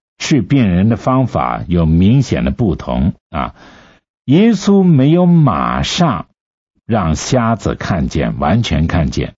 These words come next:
他是先让瞎子模模糊糊的看见。你看，他觉得像树木移动嘛，是吧？之后耶稣才恢复他的视力。那么，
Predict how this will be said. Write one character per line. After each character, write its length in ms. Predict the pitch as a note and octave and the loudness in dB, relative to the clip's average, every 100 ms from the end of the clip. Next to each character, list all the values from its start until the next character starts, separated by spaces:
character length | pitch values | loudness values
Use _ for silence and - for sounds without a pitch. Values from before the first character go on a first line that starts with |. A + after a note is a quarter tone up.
| - | -2
他 140 | C#3+ | -2
是 240 | D3+ C3 - - - - - - | 0 -2 -4 -14 -20 -20 -20 -12
先 400 | - - F#3+ G#3 | -6 0 2 2
让 200 | G3 D3 | 2 2
瞎 260 | - D3+ | 0 -2
子 220 | C#3+ B2+ | 0 0
模 460 | A2 F2+ G#2 B2 F3 | 2 2 4 4 4
模 280 | F3+ D3 D#2+ | 4 4 2
糊 300 | - F#2+ G2+ | 0 0 0
糊 200 | D#2 E2+ | 0 0
的 100 | F#2+ | 0
看 280 | - F#2 C#2 | -2 -2 -2
见。 300 | - C2 - | -2 -4 -4
你 160 | E2+ F#2+ | -2 0
看， 240 | A#2+ A2+ - _ - | 0 -2 -10 _ -8
他 120 | - | -4
觉 180 | - C#3+ | -2 0
得 180 | D3+ C3 _ | -2 -4 _
像 240 | - E3+ C#3 | -6 -2 -2
树 300 | - G3+ F#3 | 0 0 2
木 240 | B2+ G#2+ | 4 2
移 200 | F2+ A#2+ | 2 2
动 220 | D3+ D#3 | 4 2
嘛， 240 | B2 G2+ G2+ | 2 0 -4
是 100 | - | -2
吧？ 240 | D3+ B2+ - - - | 0 -2 -6 -20 -8
之 240 | - G3 | 0 2
后 380 | D#3+ G3 D#3+ - _ - | 4 2 0 -4 _ -2
耶 180 | G#2+ | 0
稣 160 | G#2 G#2+ | 2 0
才 160 | F#2+ F2+ | -2 -4
恢 300 | - C#3+ D3 | 0 2 2
复 200 | - E2+ | -2 -2
他 160 | E2+ | -2
的 80 | F2+ | -2
视 200 | F#2 A2 | -2 -2
力。 280 | C#2 F2+ - _ _ _ _ _ _ _ _ _ _ _ _ _ _ _ _ _ | -2 -2 -4 _ _ _ _ _ _ _ _ _ _ _ _ _ _ _ _ _
那 120 | D#3 | 0
么， 300 | D3+ B2 - | 2 0 -4